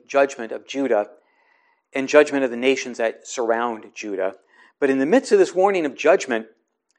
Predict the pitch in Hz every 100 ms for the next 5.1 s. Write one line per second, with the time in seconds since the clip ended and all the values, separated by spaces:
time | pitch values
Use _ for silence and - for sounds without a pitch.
0 | - 135 - 196 190 - - 117 98 -
1 | - 139 104 - _ _ _ _ _ _
2 | _ _ _ _ _ _ _ - - 180
3 | 170 151 147 160 160 147 160 - 143 139
4 | 123 101 110 104 110 117 110 101 107 104
5 | 92